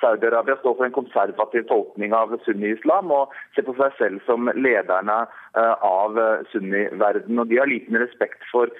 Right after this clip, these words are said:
retninger som sjiaene representerer. Og dette brukes mye i maktspillet rundt over hele Midtøsten, og det forverrer,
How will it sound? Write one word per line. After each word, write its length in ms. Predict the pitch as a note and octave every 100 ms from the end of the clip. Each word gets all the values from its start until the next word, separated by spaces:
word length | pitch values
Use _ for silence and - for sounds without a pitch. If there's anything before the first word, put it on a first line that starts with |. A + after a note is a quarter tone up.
| -
retninger 520 | B2 B2+ B2 G2+ G#2 G#2+
som 240 | B2 B2 -
sjiaene 340 | - G2+ F#2+ G2+
representerer. 640 | G2+ G#2 - A2 A2+ G#2 A2+ - - -
Og 100 | B2+
dette 120 | C3 C#3
brukes 480 | D3+ A#2 - C3+
mye 220 | D#3 B2 B2
i 80 | B2
maktspillet 640 | - - - B2+ C#3 C#3
rundt 200 | C3 C3
over 180 | B2 C3
hele 180 | C3+ A#2
Midtøsten, 480 | B2+ A#2+ A2+ _ G#3
og 100 | D#3
det 200 | B2+ B2+ B2+ - -
forverrer, 580 | C3+ A#2 G#2+ F2+ F#2+ B2